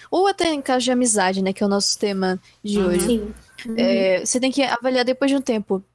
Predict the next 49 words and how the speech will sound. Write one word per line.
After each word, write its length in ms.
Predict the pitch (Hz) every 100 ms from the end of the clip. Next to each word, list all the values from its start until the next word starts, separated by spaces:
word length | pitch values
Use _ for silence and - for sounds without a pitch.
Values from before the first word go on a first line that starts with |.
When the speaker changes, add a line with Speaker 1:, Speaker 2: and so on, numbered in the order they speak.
| _ - _ - - -
Speaker 1:
Como 160 | 415 453
é 60 |
que 60 | 427
é 20 |
a 20 |
minha 120 | 349
relação 360 | 294 277 254 240
com 80 | 214
essa 200 | 214 208
pessoa? 520 | 202 - - 190 196 - _ _ _ _ _ _ -
Eu, 140 | 247
eu, 120 | 240 -
eu 140 | 294
gosto 260 | 330 392 -
dela, 220 | 233 226
eu 40 |
sinto, 320 | 240 330 349 -
eu 80 | 240
sinto 240 | - 359
aquela 320 | 302 254 226
conexão. 960 | 226 214 202 196 - - - 214 202 196 -
Se 140 | -
sim, 560 | - - 311 370 214 208 - _ _ _
e, 480 | 233 247 240 226 185
e, 40 |
tipo, 240 | 233 - -
tá 120 | 262
dando 200 | 233 240
tudo 120 | 254
certo, 380 | 240 247 226 214
você 160 | 214 226
vê 80 | 220
que 80 | 220
a 20 |
pessoa, 640 | 233 214 - 226 214 196 - - - _ _ _
é, 380 | 208 208 208 -
eu 60 | 262
acho 120 | -
que, 60 |
assim, 300 | 320 - 208 -
o 100 | -
melhor 360 | 240 254 254 320
relacionamento, 1000 | 320 320 294 - 247 233 202 - - - - _ - -
seja 680 | - 226 220 226 220 214 - -
ele 220 | 220 226
qual 340 | - 240 277
tipo 260 | 302 - 247
de 80 | 214
f-, 180 | -